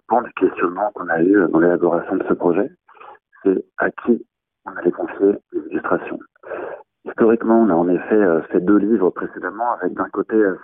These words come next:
cent vingt-quatre illustrateurs, ensuite cinquante-deux illustrateurs. Certains ont fait, euh, une image dans chacun des livres. Et en effet, on a presque cent cinquante, euh, artistes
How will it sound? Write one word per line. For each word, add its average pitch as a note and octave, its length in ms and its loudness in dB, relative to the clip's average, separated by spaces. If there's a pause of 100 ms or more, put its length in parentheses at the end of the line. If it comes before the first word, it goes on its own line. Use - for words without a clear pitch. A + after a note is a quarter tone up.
cent A2+ 120 -4
vingt-quatre G#2 420 -6
illustrateurs, G2+ 640 -2
ensuite - 360 -6
cinquante-deux G#2 440 -4
illustrateurs. G2+ 680 -4 (640)
Certains - 260 -2
ont E2+ 100 2
fait, F2 260 2
euh, D#2 120 0 (300)
une D#2 100 -8
image E2+ 220 -2
dans E2 80 -8
chacun - 260 -2
des F2 100 4
livres. A2+ 300 2 (340)
Et G#2 60 4
en G#2 120 6
effet, A2+ 300 2
on G2+ 140 -2
a D#2+ 80 -2
presque - 320 -6 (100)
cent G#2 160 -8
cinquante, G#2 420 -4
euh, D2+ 140 0 (480)
artistes - 320 -8